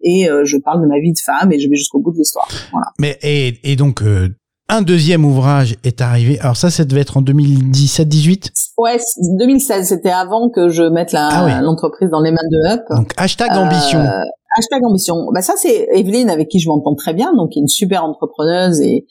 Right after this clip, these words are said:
Speaker 1: et on se ressemble assez. On était ensemble chez Croissance Plus
Speaker 2: Qui vient
Speaker 1: et,
Speaker 2: de vous vendre
Speaker 1: et on
Speaker 2: sa boîte.
Speaker 1: Absolument,
Speaker 2: Booster
Speaker 1: qui vient de vendre sa
Speaker 2: Academy.
Speaker 1: boîte.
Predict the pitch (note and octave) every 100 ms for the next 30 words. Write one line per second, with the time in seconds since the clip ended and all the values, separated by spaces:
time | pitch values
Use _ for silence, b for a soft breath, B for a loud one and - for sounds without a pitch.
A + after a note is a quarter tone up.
0 | - - B2+ A2 A#2 D3 - C#3+ - D#3
1 | D3 - F#3+ G3+ G3 D3+ D3+ C#3+ D3 E3
2 | E3 D3+ D#3+ D#3+ E3 - G3 G3+ A#2+ A#2+
3 | C3+ A#2+ A#2+ B2+ C#3 D#3+ F#3 C3+ G2+ B2+
4 | - - _ _ _ _ _ - E3+ -
5 | F3+ D3 C3+ - D#3+ D3+ D3+ D3 C3+ -
6 | A#3+ -